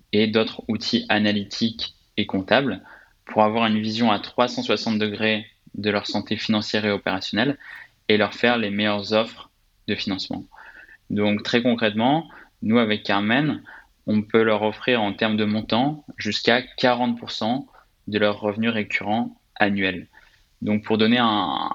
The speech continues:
un exemple d'un SaaS, par exemple, bootstrappé par un indie maker qui ferait dix mille euros de chiffre d'affaires,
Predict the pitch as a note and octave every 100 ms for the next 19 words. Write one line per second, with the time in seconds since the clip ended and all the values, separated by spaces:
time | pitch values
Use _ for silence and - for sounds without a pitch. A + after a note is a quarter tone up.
0 | - G#2+ A2 G#2+ A#2+ A#2 G#2 G2+ - A2+
1 | A#2 - G2 G#2 G#2+ G2+ A2 - - G#2
2 | A2 A#2 A#2 F#2+ G2 - A2 G#2+ G#2+ G#2
3 | F#2+ G#2+ B2+ - - - - _ _ -
4 | - - G#2+ G#2+ A2 A2+ A2+ A2 A2 A#2+
5 | A#2 - - _ - G2+ - A2+ - G#2
6 | G2+ - A2 G#2+